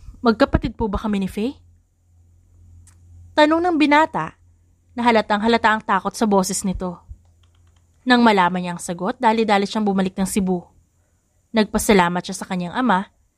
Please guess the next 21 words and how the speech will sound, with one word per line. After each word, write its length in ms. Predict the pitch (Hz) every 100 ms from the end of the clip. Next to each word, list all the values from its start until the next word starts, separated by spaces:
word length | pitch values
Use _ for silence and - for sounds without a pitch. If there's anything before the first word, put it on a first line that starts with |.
| _ -
sa 160 | -
pagsasalaysay 840 | - 254 - - - 226 196 - 208
nito 180 | 196 202
ng 80 |
katotohanan. 720 | 196 214 220 202 180 175 170 165 _ _ _ _ _ _ _ _ _ 196
Nang 140 | 185 190
makarating 400 | 190 185 180 -
siya 140 | 180
sa 80 | -
Cebu, 340 | 175 170 208 - _ _ _ _ _ -
ay 160 | 233
bumalik 320 | 208 196 190
siya 160 | - 190
agad 160 | 190 185
sa 80 |
tirahan 400 | 202 202 185 185
ng 80 | 185
kanyang 240 | 185 190 202
ama-amahang 480 | 208 214 196 196
si 80 | -
Rogelio. 640 | 220 208 185 175 175 170